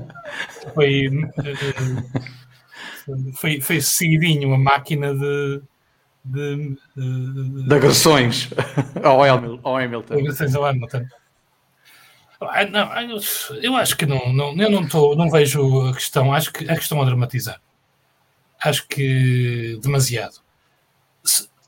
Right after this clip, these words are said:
Speaker 1: se a Mercedes estivesse a ter uma má época e acontecesse isto no, no Mónaco, opá, se calhar, ah, concordava convosco. Não foi essa a situação, foi, foi uma corrida que foi um desastre,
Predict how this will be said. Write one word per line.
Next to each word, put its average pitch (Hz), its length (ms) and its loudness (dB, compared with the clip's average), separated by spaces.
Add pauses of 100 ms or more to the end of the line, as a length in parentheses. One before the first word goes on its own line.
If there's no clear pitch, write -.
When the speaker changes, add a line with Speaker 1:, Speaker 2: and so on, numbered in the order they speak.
(220)
Speaker 1:
se - 180 0
a - 20 0
Mercedes 208 320 0
estivesse 165 320 -2
a 139 40 -6
ter 147 180 -2
uma 139 180 2
má 123 180 4
época 131 580 -4 (680)
e 143 400 -2
acontecesse 147 500 -2
isto 131 200 -4
no, 120 240 0
no 123 100 -2
Mónaco, 120 680 -4
opá, - 220 -8
se - 120 -8
calhar, 131 600 2 (640)
ah, 127 720 -10
concordava 131 440 -2
convosco. - 480 -4
Não 247 200 2
foi 220 120 -2
essa 208 140 -6
a 170 40 -6
situação, 185 600 -6
foi, 131 460 -2 (560)
foi 185 160 -2
uma 185 160 0
corrida 135 500 0
que - 60 -18 (180)
foi 156 160 0
um 139 80 4
desastre, 120 500 0